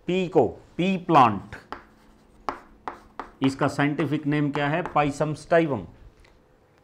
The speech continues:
जो मटर के पौधे हैं, उनको लिया और उनके ऊपर एक्सपेरिमेंट करना शुरू किया। हालांकि दूसरे साइंटिस्ट वगैरह ने भी ये थोड़ा बहुत काम कर रखा था, लेकिन इन्होंने बिल्कुल प्योर ब्रीड लेकर पी,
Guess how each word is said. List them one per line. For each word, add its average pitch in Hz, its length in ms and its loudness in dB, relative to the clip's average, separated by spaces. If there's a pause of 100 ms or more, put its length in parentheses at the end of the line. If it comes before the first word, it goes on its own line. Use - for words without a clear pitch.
जो 113 120 -4
मटर 147 380 2
के 143 140 2
पौधे 131 280 0
हैं, 104 300 -6 (180)
उनको 190 320 4
लिया 180 340 6 (340)
और 160 120 4
उनके 190 280 2
ऊपर 170 300 4
एक्सपेरिमेंट 151 760 0
करना 143 300 -2
शुरू 139 280 0
किया। 101 320 -2 (240)
हालांकि 170 460 2
दूसरे 175 480 2
साइंटिस्ट 190 580 -2
वगैरह 180 340 2
ने 180 140 0
भी 170 140 -4
ये 180 100 4
थोड़ा 175 240 0
बहुत 160 220 -2
काम 160 200 0
कर 180 200 4
रखा 165 300 4
था, 151 240 2 (280)
लेकिन 175 280 2
इन्होंने 175 520 2 (240)
बिल्कुल 175 340 2 (200)
प्योर 196 280 10
ब्रीड 175 440 2
लेकर 160 380 4
पी, - 880 -6